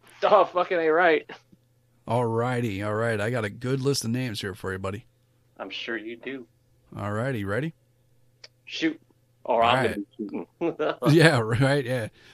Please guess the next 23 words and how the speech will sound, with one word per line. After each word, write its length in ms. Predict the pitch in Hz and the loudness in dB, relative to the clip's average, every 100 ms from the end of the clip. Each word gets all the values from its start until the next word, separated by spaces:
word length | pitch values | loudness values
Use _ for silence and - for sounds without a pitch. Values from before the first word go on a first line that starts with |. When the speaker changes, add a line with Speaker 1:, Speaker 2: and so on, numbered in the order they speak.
| - | -10
Speaker 2:
Pull 120 | 127 | -8
out 160 | 135 143 | -6 -8
the 60 | |
guns, 340 | 139 170 160 139 | -6 -2 -2 -2
ladies 180 | 143 117 | -4 -4
and 60 | |
gentlemen. 240 | 139 135 127 | -4 -4 -4
Shoot 260 | - 180 | -4 -6
at 100 | 175 | -8
the 60 | 175 | -6
welcome 320 | 156 120 110 | -8 -8 -8
wagon. 280 | 98 90 92 _ _ _ - _ - - _ - - - | -10 -10 -14 _ _ _ -20 _ -20 -20 _ -20 -20 -8
Um, 380 | 135 160 160 | -2 0 0
first 280 | - 214 185 | 0 0 0
name 120 | 196 190 | -2 -2
on 100 | 175 | 0
the 60 | |
list, 560 | 208 190 - - - - - _ _ _ _ _ _ | 2 2 0 -4 -8 -14 -18 _ _ _ _ _ _
Ryan 400 | 82 107 143 156 | -6 -2 -2 -2
Taylor. 400 | 160 202 196 - _ _ _ _ _ _ _ _ _ _ _ _ _ _ _ _ _ _ _ - - _ _ _ _ _ _ _ _ _ _ - | -4 -4 -6 -10 _ _ _ _ _ _ _ _ _ _ _ _ _ _ _ _ _ _ _ -16 -16 _ _ _ _ _ _ _ _ _ _ -14
Speaker 1:
Achieved 340 | - 143 139 | -6 -6 -6
the 60 | 131 | -2
dream. 380 | 156 151 117 | -2 0 -4